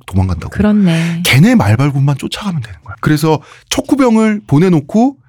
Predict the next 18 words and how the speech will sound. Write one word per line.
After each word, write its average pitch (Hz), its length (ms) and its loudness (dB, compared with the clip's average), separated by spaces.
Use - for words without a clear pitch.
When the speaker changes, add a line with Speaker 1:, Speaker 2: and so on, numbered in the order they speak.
Speaker 1:
"아, - 80 -2
척후병은 170 520 0
뭐 110 180 2
하고 139 180 0
있나? 117 180 2
왜 113 140 0
안 95 160 0
오지?" 110 240 0
이러고 110 300 0
있다가 87 400 -6
Speaker 2:
음. 190 320 2
Speaker 1:
부이룩한은 98 640 -2
태무진과 127 760 2
옹칸의 104 460 0
대군을 95 400 2
만나게 82 340 -6
되는 - 220 -16
거예요. - 160 -20